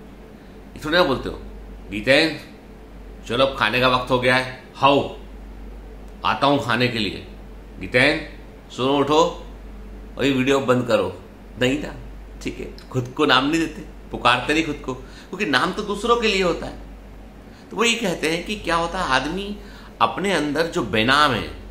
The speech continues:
जिस व्यक्ति का कोई नाम नहीं है, उससे कभी बात ही नहीं करता, उसको कभी सुनता भी नहीं है,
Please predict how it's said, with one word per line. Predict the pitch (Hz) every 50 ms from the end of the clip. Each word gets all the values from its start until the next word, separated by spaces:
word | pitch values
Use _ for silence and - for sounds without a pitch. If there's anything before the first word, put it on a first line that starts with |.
| - - - - -
जिस | 113 147 151 -
व्यक्ति | 143 151 - - 165 156
का | 160
कोई | 156 165 165
नाम | 135 117 117 139 151 147
नहीं | 139 123 107 101 -
है, | - -
उससे | 175 175 - - - - 233
कभी | 226 196 208 202
बात | - 147 127 139 - 170
ही |
नहीं | 175 170 165 170
करता, | 160 160 160 - 160
उसको | 170 160 - - 170
कभी | 165 175
सुनता | 175 - 151 143 143 156 165 143
भी | 135 123
नहीं | 107 95 82 71
है, | - -